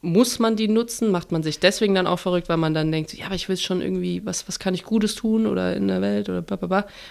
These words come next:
Also das ist schon, ich, ich finde, jetzt, jetzt ist es bei mir zum Beispiel nur gerade wegen der Ausstellungsvorbereitung so ein bisschen fifty fifty, aber sonst, wenn Champions League oder Fußball wieder anfängt, ist es ja schon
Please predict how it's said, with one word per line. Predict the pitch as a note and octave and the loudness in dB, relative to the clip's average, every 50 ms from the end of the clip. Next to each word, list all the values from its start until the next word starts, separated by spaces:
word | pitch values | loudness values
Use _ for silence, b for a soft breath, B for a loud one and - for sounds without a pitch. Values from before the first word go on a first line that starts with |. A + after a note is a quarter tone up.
| B B | B B
Also | G3+ D#3+ E3+ E3+ E3+ - - B B B B B B B B B B _ _ _ _ _ _ _ _ _ _ _ | 2 6 6 6 6 4 2 B B B B B B B B B B _ _ _ _ _ _ _ _ _ _ _
das | - F3+ D#3 F#3+ | -4 -4 -2 -2
ist | F#3+ - - | -2 0 2
schon, | - F#3 F3 F3+ F3+ F3 E3+ - - - | 4 4 4 6 4 4 2 0 -2 -4
ich, | F3 - - - - | -2 -2 -2 0 -2
ich | - - | -2 0
finde, | - - B3 C4+ B3 A#3 A3 G#3+ G#3 G#3 - - | 4 6 6 8 8 8 6 6 4 2 -2 -2
jetzt, | F#3 F#3 F#3 - - - - | -2 -2 -2 -4 -10 -4 2
jetzt | F3 G#3 - - | 2 2 2 2
ist | A3+ G3 | -2 0
es | - | 2
bei | F#3+ F#3 | 2 2
mir | F#3 F#3 F3+ | 2 2 0
zum | - F3 | 0 0
Beispiel | F3 E3 - - E3 | -2 -2 0 0 0
nur | E3 F3+ F#3 F#3 F3 | 2 4 4 2 2
gerade | - E3 E3 D#3+ D#3 D#3 | 0 0 0 0 0 0
wegen | D#3 D3+ D3 C#3+ | 0 0 0 0
der | C#3 C3 - | 0 0 2
Ausstellungsvorbereitung | - F3 G#3+ - - - G3+ F#3+ F#3+ F#3+ F#3+ F#3 F#3 - - F#3 F3+ F3 F3 E3 E3 D#3+ D#3+ D#3+ E3+ D#3+ D3+ | 2 2 4 4 2 2 2 2 2 2 2 0 -2 -2 0 0 2 2 2 2 2 0 0 0 0 -2 0
so | D3 D#3 | 0 0
ein | D3 D3 | -2 0
bisschen | D#3+ D3+ D3+ - - D#3+ D3+ C#3+ C#3+ C#3 | 0 -2 -2 -2 0 0 0 0 0 -2
fifty | - - D#3+ D#3 - - F#3+ F#3+ | -2 -2 -2 -2 -2 -4 -6 -6
fifty, | - - F#3+ G#3 G3+ - - - B3 B3+ C#4 E4 - b b b b b b b b b _ - | -2 2 2 2 2 0 -2 -2 0 0 -2 -2 -6 b b b b b b b b b _ -2
aber | D#3+ D3+ D3+ D3 D3 D3 D3 - - - | 0 2 4 4 6 4 4 2 -2 -6
sonst, | - D#3+ D#3+ E3 E3+ F#3+ F#3+ - - - - - - _ _ _ _ _ - | -6 0 2 4 4 4 4 0 -2 -10 -12 -18 -20 _ _ _ _ _ 0
wenn | E3+ D#3 D#3 D3+ D3+ | 0 2 2 2 2
Champions | - F3+ F3+ F#3+ F#3 F#3 F3 - | 4 4 4 4 4 0 0 0
League | E3 D3+ D#3 | 0 2 2
oder | D3 D3 | 2 2
Fußball | - G#3 G3 - - E3+ D#3+ | 2 0 0 2 2 2 2
wieder | D#3 D#3 - | 2 0 0
anfängt, | - D#3 D#3 - - D#3 D3+ - | -2 -2 -2 -2 -2 -4 -4 -4
ist | - - - - | -6 -8 -8 -8
es | D#3+ - - | -8 -6 -4
ja | D3 D3 | -2 -2
schon | C#3+ - - D#3+ D#3 D#3 D3+ D3+ | -2 0 0 2 2 2 2 0